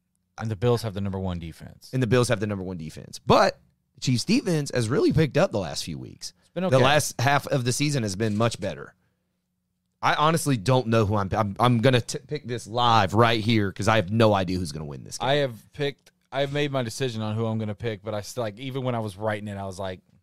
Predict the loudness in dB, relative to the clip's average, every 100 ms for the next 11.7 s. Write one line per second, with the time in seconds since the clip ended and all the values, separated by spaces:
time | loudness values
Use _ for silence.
0 | _ -16 -12 -10 -10 -12 _ _ _ _
1 | _ -10 -10 -6 -6 -6 -6 -6 -4 -4
2 | -6 -16 -20 -20 -2 2 4 4 4 4
3 | 2 0 -2 -8 -10 -10 -12 -10 -2 0
4 | 0 -4 -4 -4 -6 -8 -6 -2 0 4
5 | 4 4 4 2 2 -6 -6 -6 -2 -2
6 | -2 -4 -6 -4 -2 -4 -8 -16 -18 -16
7 | -2 0 4 4 6 4 4 2 0 2
8 | 2 4 4 2 -2 -6 -20 -20 _ _
9 | _ _ _ _ -6 -6 0 0 2 4
10 | 6 6 2 -6 _ _ 2 2 4 4
11 | 4 2 2 2 4 4 2